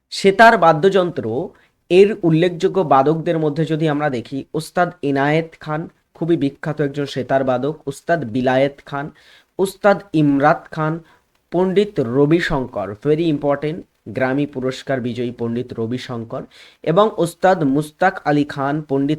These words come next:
নিখিল ব্যানার্জির মতো বিখ্যাত ব্যক্তিরা যুক্ত ছিলেন কিসের সাথে? সেতার বাদ্যযন্ত্রের সাথে তারা সকলেই যুক্ত। ওকে, ডিয়ার স্টুডেন্টস, বিলায়েত খাঁ, ইনায়েত খাঁ, ইমরাত খাঁ, রবিশঙ্কর, এই প্রথম চারটি নাম কিন্তু সেতার থেকে very,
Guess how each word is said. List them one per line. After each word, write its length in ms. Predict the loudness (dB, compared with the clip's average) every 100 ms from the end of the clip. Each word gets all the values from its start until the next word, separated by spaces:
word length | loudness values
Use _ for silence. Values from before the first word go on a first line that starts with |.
| -4
নিখিল 420 | -6 -4 -4 -2
ব্যানার্জির 640 | -2 -4 -4 -6 -8 -8
মতো 240 | -6 -6 -6
বিখ্যাত 460 | -8 -10 -12 -8
ব্যক্তিরা 560 | -6 -8 -8 -12 -8 -6
যুক্ত 300 | -8 -10 -12
ছিলেন 280 | -10 -8 -8
কিসের 280 | -10 -10 -10
সাথে? 380 | -10 -10 -10 -12 _ _ _
সেতার 720 | -16 -12 -8 -4 2 2 0 -6 _ _ -10
বাদ্যযন্ত্রের 760 | -4 -4 -4 -4 -4 -6 -8 -10
সাথে 300 | -10 -10 -8
তারা 280 | -6 -6
সকলেই 640 | -8 -10 -8 -2 0 0 -4 -12 _ _ -14
যুক্ত। 420 | -10 -10 -12 -4 0 2 2 -2 _ -4
ওকে, 200 | 0 0
ডিয়ার 200 | 0 0
স্টুডেন্টস, 400 | -2 -4 -4 -2
বিলায়েত 480 | 0 4 4 2 -4
খাঁ, 200 | -6 -6
ইনায়েত 400 | -4 -4 -4 -4 -6
খাঁ, 120 | -6 -6
ইমরাত 440 | -6 -4 -4 -4
খাঁ, 160 | -6 -4
রবিশঙ্কর, 680 | -2 -2 -4 -6 -6 -4 -4 -4
এই 200 | -2 -2
প্রথম 460 | -4 -8 -4 -6 -4
চারটি 440 | -4 -6 -6 -8
নাম 260 | -6 -8 -8
কিন্তু 280 | -10 -10
সেতার 360 | -10 -10 -8 -10 -12
থেকে 260 | -12 -8 -8
very, 480 | -6 -6 -6 -6